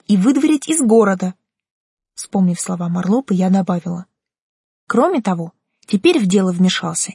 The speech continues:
и черный чародей". Секретарь глубоко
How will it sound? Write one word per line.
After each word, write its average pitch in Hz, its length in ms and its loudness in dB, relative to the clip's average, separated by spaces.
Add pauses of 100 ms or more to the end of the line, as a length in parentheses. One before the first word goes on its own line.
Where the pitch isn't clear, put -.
и 214 100 2
черный 202 420 2
чародей". 220 540 0 (1600)
Секретарь 214 540 -2
глубоко 190 560 0